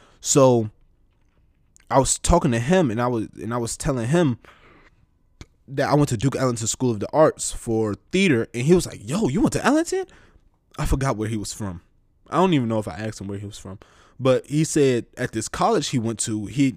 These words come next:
he, like, he has a lot of Ellington friends and he knows a lot of Ellington students. And so he kinda knows, like, the discipline and the craft and, like, the, the talent level that, that Ellington, uh,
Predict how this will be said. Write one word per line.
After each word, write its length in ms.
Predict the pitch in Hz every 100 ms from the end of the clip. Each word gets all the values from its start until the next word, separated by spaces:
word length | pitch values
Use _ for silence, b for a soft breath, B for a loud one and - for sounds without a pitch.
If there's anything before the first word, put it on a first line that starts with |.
| 85
he, 280 | 120 135 120
like, 340 | 101 101 -
he 160 | - 139
has 180 | 117
a 60 | 104
lot 200 | 107 104
of 60 | -
Ellington 340 | 110 104 107
friends 400 | - 143 143 104
and 100 | 98
he 60 | 113
knows 280 | 107 107 101
a 60 |
lot 140 | 101 101
of 60 |
Ellington 320 | 98 101 95 95
students. 420 | - 135 92 104
And 100 | 92
so 180 | - 98
he 120 | 117
kinda 260 | 123 107
knows, 360 | 101 107 107 98
like, 200 | 90 -
the 80 | 95
discipline 440 | 90 110 98 104
and 140 | 95 90
the 60 |
craft 400 | - 113 101 95
and, 180 | 101 98
like, 200 | 95 92 B B B B
the, 160 | 92
the 140 | 87 90
talent 460 | - 127 123 113
level 240 | 101 98 98
that, 280 | 98 95 -
that 220 | 90 - -
Ellington, 640 | 107 98 95 117 95 92 - b b b b _ -
uh, 200 | 76